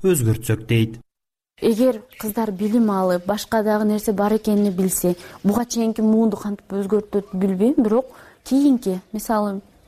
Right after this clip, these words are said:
Speaker 2: мен дагы кийин кайнене болом да. Мен кийин ошол нерсеге балким мен жооп, балким деп коюн, мен жол бербейм андай нерсеге. <laughs> Мисалычы, мындай адамды эми өзгөртүшүң кыйын, анткени алар салтка көнгөн,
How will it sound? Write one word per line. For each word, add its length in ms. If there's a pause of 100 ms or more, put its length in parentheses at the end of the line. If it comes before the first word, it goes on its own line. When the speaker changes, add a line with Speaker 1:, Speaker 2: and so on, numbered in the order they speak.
Speaker 2:
мен 200
дагы 200
кийин 220
кайнене 400
болом 340
да. 180 (840)
Мен 240
кийин 300 (480)
ошол 220
нерсеге 440
балким 400
мен 160
жооп, 320
балким 420
деп 180
коюн, 240
мен 180
жол 200
бербейм 420
андай 320
нерсеге. 380 (1120)
<laughs> 840
Мисалычы, 680
мындай 220 (840)
адамды 600
эми 160
өзгөртүшүң 560
кыйын, 600
анткени 380
алар 220
салтка 480
көнгөн, 720